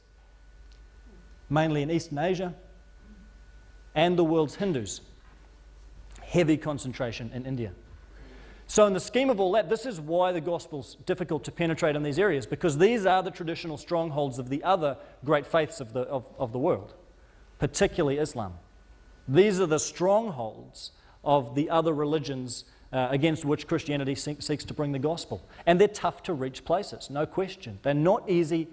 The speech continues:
mission fields to get to. There's, uh, language barriers.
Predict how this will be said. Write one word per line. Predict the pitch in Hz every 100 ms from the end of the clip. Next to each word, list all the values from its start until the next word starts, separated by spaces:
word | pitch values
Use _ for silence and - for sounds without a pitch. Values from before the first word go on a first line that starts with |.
| -
mission | 147 160 - 151
fields | 147 139 117
to | -
get | 131 180 -
to. | - 104 - - _ - - - - -
There's, | 156 131 117
uh, | 131
language | 127 151 175 185 175 135
barriers. | 175 196 196 202 190 -